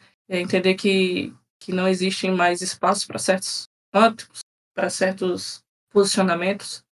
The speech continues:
é, no mundo em que hoje se defende, né? É, a internet hoje estava se debruçando sobre o texto de, de Fábio Porchat sobre o, o poder da piada, né? A, a piada poder, é,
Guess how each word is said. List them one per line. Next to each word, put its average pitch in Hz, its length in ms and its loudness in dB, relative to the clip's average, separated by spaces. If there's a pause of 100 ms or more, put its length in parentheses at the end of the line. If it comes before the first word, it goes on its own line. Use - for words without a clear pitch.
(200)
é, 180 180 2
no 180 100 2
mundo 196 280 2
em 196 120 4
que 196 140 0
hoje 190 160 4
se - 120 -2
defende, 185 600 2
né? 185 200 -6 (260)
É, 170 280 -6
a - 20 -4
internet 185 440 -2
hoje 185 100 2
estava 180 420 -2 (340)
se 196 60 -2
debruçando 190 540 2
sobre 180 260 -2
o 185 60 -6
texto 185 280 -2
de, 170 220 -6
de 165 100 -8
Fábio - 300 2
Porchat 175 400 -2
sobre 165 520 -4 (280)
o, 175 320 -4
o 180 320 -12 (300)
poder 190 520 4 (320)
da 175 140 -4
piada, 190 580 0
né? 101 200 -2
A, 98 120 -4 (100)
a - 160 2
piada 185 500 2
poder, 180 340 0 (300)
é, 180 540 4